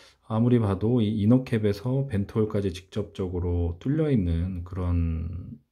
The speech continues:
어, 어떤, 어, 구멍이나 이런 것들은 찾지를 못했습니다. 그래서 한번 여기다가 한번 물을, 이너캡에다 물을 채우면 이 안쪽으로 새지 않을까 한번 좀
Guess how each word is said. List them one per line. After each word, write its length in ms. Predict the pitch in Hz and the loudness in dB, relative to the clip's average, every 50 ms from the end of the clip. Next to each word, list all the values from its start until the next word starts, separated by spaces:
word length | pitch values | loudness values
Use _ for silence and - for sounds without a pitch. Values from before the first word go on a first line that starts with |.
| _ _ _ _ _ | _ _ _ _ _
어, 100 | - 85 | -10 -8
어떤, 540 | 82 80 80 - - 92 87 85 80 82 90 - _ _ _ _ _ _ _ _ _ _ _ _ _ _ | -8 -8 -8 -10 -8 -4 -4 -2 -4 -4 -8 -12 _ _ _ _ _ _ _ _ _ _ _ _ _ _
어, 680 | - 90 85 82 80 82 82 82 82 82 85 85 - _ _ _ _ _ _ _ | -10 -8 -6 -6 -4 -6 -6 -6 -6 -8 -8 -10 -12 _ _ _ _ _ _ _
구멍이나 420 | _ - 110 110 110 110 110 107 92 | _ 0 4 6 6 8 6 6 4
이런 180 | 82 90 95 | 2 2 0
것들은 360 | 95 87 87 - 90 85 85 85 | 0 -4 -4 -6 -4 -4 -4 -4
찾지를 380 | - - 139 - - 131 131 | -6 -10 -8 -2 0 0 0
못했습니다. 540 | 98 80 82 - 120 110 - - 95 85 85 | 0 -2 -4 -6 -8 -8 -6 -6 -4 -2 0
그래서 260 | 85 87 85 87 120 | 0 0 0 0 2
한번 560 | 127 127 107 87 90 92 92 87 76 85 - - _ _ _ _ _ _ _ - - - - - - - _ _ | 2 4 4 2 0 0 -2 -4 -6 -6 -10 -14 _ _ _ _ _ _ _ -20 -20 -18 -16 -16 -16 -18 _ _
여기다가 440 | 90 90 101 113 127 127 123 113 117 | -4 0 2 4 4 4 4 4 4
한번 300 | 117 113 110 110 104 87 | 2 2 2 2 2 2
물을, 680 | 85 87 101 110 131 131 127 117 101 90 85 85 - - _ _ _ _ _ _ _ _ | 0 -2 2 4 6 6 6 4 4 0 -2 -4 -6 -10 _ _ _ _ _ _ _ _
이너캡에다 580 | - 107 107 113 110 - - 113 107 95 110 98 | -4 0 2 2 2 2 0 0 2 2 2 2
물을 300 | 82 80 92 98 120 131 | 0 0 2 2 2 2
채우면 640 | 127 - 127 110 95 85 85 85 104 147 175 - - _ _ | 2 4 2 2 4 4 2 2 2 0 -2 -6 -8 _ _
이 180 | 302 190 101 92 | -12 -8 -4 -2
안쪽으로 420 | 87 90 87 87 101 90 87 90 | -2 -2 0 0 -2 -2 -2 -4
새지 320 | 85 - - 143 139 - 127 | -4 -4 -6 -6 -4 -2 -2
않을까 560 | 87 85 85 85 - - - 80 82 - _ _ _ _ _ _ | 0 0 -2 -4 -6 -8 -8 -8 -8 -10 _ _ _ _ _ _
한번 320 | _ 101 87 85 85 87 | _ -8 -6 -2 -2 -2
좀 440 | 85 87 85 82 82 82 87 90 87 | -2 -2 -4 -4 -4 -4 -6 -8 -10